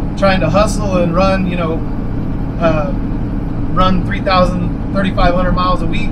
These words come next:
and they're just trying to run back and forth without any logs or anything. I don't know. Some true outlaw stuff going on there, I, I think. But, uh, anyway, uh,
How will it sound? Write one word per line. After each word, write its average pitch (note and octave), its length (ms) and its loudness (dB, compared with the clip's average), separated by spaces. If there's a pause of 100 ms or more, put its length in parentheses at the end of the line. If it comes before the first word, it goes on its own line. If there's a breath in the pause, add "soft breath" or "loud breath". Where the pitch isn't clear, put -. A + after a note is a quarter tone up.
and E3 100 -2
they're D#3+ 100 -4
just E3+ 200 -4
trying F3 240 -2
to D#3+ 80 -4 (880)
run F#3 220 -2
back F#3 160 2
and - 160 -2
forth F#3 280 -2
without F3 320 0
any F3 360 -4
logs F#3+ 480 0
or - 80 -4 (200)
anything. - 440 -4
I - 180 -2
don't - 20 -4
know. - 1200 -4
Some - 200 -4
true - 380 -4
outlaw G3 400 2
stuff - 320 0
going E3+ 180 0
on E3 160 -2
there, D#3 160 -4
I, - 60 -2 (200)
I - 100 -4
think. - 200 -2 (120)
But, - 200 2
uh, D#3 160 0 (1700)
anyway, E3+ 500 0 (140)
uh, E3 400 0